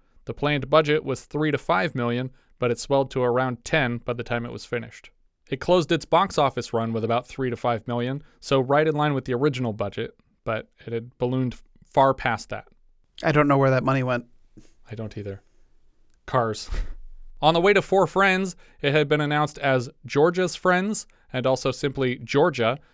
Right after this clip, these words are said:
Speaker 1: which, in addition to making the least sense as a title, seems to have confused some marketing teams who produced posters that included the flag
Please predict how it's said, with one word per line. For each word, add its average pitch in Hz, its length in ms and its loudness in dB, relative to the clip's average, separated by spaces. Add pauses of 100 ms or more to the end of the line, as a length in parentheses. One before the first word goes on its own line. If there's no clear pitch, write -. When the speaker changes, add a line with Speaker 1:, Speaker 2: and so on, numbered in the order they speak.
(160)
Speaker 1:
which, 143 320 0
in 139 120 -2
addition 147 380 -2
to 135 100 -4
making 135 380 -2
the 120 80 2
least 135 360 -2
sense 107 320 -4
as 113 160 -6
a 107 60 -8
title, 120 400 -4 (220)
seems 170 300 0
to 156 100 0
have 151 160 0
confused 156 560 -2
some 175 340 0
marketing 135 500 -2
teams 113 360 -6 (240)
who 135 120 -4
produced 135 440 -4
posters 139 540 -2 (260)
that 131 100 2
included 135 400 0
the 127 80 0
flag 160 500 2